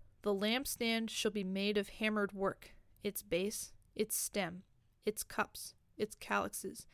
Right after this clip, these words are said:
and its flowers shall be of one piece with it. And there shall be six branches going out of its sides,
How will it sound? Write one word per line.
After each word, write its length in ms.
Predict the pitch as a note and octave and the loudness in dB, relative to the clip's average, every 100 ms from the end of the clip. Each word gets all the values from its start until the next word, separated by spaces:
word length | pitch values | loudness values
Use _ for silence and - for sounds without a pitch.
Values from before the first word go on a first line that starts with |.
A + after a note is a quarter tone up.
| - - _ _ - | -20 -20 _ _ -4
and 100 | G#3 | -2
its 200 | G3 - | -2 -4
flowers 680 | - A3+ G#3+ F3+ F#3 G#3 - | 2 4 6 4 2 -4 -6
shall 240 | - A3 | 0 0
be 220 | G3 A3 A3 | 0 2 2
of 140 | G3 | 0
one 360 | F#3+ G3+ A3 A3+ | 0 0 0 -2
piece 380 | - G3 - - | -4 -6 -6 0
with 180 | G#3 G3 | 0 0
it. 220 | - - _ _ _ _ _ _ _ _ _ - - _ _ _ _ - | -6 -12 _ _ _ _ _ _ _ _ _ -20 -20 _ _ _ _ -4
And 220 | G#3+ G3+ | -2 4
there 200 | A3 B3 | 6 6
shall 180 | - G#3 | 2 -2
be 100 | G#3 | 0
six 460 | - - D#4 - | 2 4 2 0
branches 560 | - A3 G#3+ G#3 F#3+ F3+ | 2 4 4 2 -2 -2
going 360 | - G#3+ A3 - | 4 4 4 -2
out 180 | G#3+ G#3+ | -2 0
of 120 | G#3 | 0
its 180 | G3+ - | 0 0
sides, 580 | - F#3+ F3+ F#3 - | 0 2 0 -2 -8